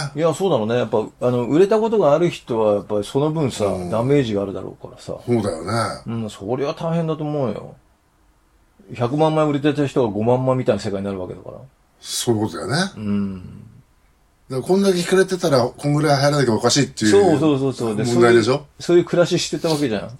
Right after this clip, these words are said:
Speaker 2: うん。
Speaker 1: それが割と長く続くと思ってみんなやってるわけだからね。
Speaker 2: そうだよね。
Speaker 1: うん。それは厳しいよ。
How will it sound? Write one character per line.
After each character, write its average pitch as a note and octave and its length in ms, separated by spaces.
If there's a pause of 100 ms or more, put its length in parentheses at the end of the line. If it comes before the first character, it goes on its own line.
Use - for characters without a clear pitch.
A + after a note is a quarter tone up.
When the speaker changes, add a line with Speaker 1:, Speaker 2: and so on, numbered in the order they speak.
(140)
Speaker 2:
う G#2 160
ん。 F#2 480 (580)
Speaker 1:
そ - 140
れ D3+ 80
が D3+ 320 (180)
割 D3 220
と D#3 80
長 E3 180
く B2+ 80
続 C3 280
く B2+ 40
と D3 80
思 C#3 140
っ C3+ 40
て B2 80
み G#2+ 100
ん - 20
な G#2 80
や G2+ 60
っ - 20
て A2 100
る G#2+ 60
わ G#2 60
け G2+ 60
だ G2+ 80
か - 80
ら G2 80
ね。 A2+ 220 (240)
Speaker 2:
そ F2+ 320
う E2+ 40
だ - 100
よ - 80
ね。 - 60 (260)
Speaker 1:
う G2 40
ん。 F#2+ 240 (920)
そ E3 100
れ D#3 60
は - 40
厳 C3+ 200
し A2 200
い - 40
よ。 C#2 200